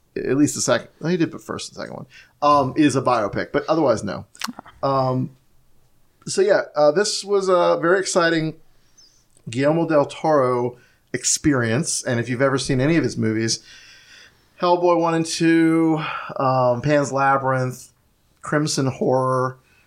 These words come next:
more recently, uh, oh god, what's the one for Kronos?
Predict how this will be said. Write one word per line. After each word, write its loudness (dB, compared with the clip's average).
more 0
recently, 0
uh, 2
oh 0
god, -2
what's -4
the -2
one -2
for -10
Kronos? -2